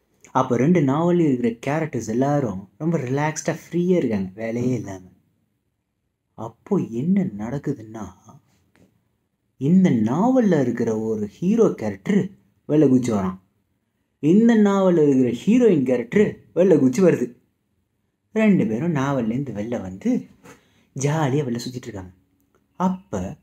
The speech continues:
ரெண்டு பேரும் ஒருத்தரை ஒருத்தர் பார்க்கறாங்க. பார்த்து பேச ஆரம்பிக்கிறாங்க. பேசுறாங்க, பேசுறாங்க,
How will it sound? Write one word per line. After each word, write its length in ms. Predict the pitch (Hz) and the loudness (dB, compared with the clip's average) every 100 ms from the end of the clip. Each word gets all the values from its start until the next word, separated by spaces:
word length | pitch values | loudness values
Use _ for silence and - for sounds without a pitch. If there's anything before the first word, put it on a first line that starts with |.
| - | -20
ரெண்டு 520 | - 131 180 233 233 | -10 -2 2 2 2
பேரும் 400 | - 107 101 - - | 0 -4 -4 -10 -6
ஒருத்தரை 520 | 175 - 208 147 110 | -6 -4 -4 -4 -6
ஒருத்தர் 240 | - 190 _ | -10 -12 _
பார்க்கறாங்க. 540 | 185 190 160 101 92 _ _ _ _ _ _ _ _ _ _ _ _ _ _ | -2 0 0 -4 -10 _ _ _ _ _ _ _ _ _ _ _ _ _ _
பார்த்து 360 | 170 139 - 226 | -6 -6 -6 -6
பேச 400 | 226 214 147 117 | 0 0 0 -4
ஆரம்பிக்கிறாங்க. 500 | 95 90 87 87 - _ _ _ _ _ _ _ _ _ _ _ _ | -6 -10 -12 -12 -16 _ _ _ _ _ _ _ _ _ _ _ _
பேசுறாங்க, 440 | 101 90 107 92 - _ - | -14 -8 -8 -8 -12 _ -8
பேசுறாங்க, 520 | 92 - 104 92 | -8 -8 -10 -10